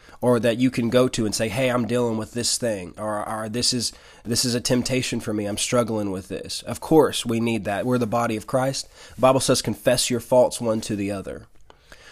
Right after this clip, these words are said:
But I want to make this point to you today, that there are some things that you have to be the one to do it,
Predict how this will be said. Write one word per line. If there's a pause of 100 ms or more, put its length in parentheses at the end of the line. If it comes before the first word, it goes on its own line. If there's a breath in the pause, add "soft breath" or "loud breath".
(140 soft breath)
But
I
want
to
make
this
point
to
you
today,
that
there
are
some
things (880 soft breath)
that
you
have
to
be
the
one
to
do
it,